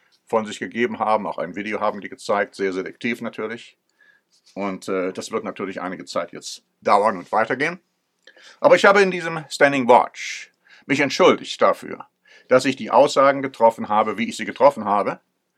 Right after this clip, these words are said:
Und nichts von dem, absolut nichts von dem, was ich heute Ihnen sagen möchte,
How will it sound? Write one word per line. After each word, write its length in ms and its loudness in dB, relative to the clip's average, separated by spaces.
Und 160 -4
nichts 280 -10
von 200 0
dem, 260 4
absolut 400 2
nichts 280 -6
von 200 -4
dem, 300 0
was 160 0
ich 140 -4
heute 260 4
Ihnen 400 -2
sagen 540 4
möchte, 640 0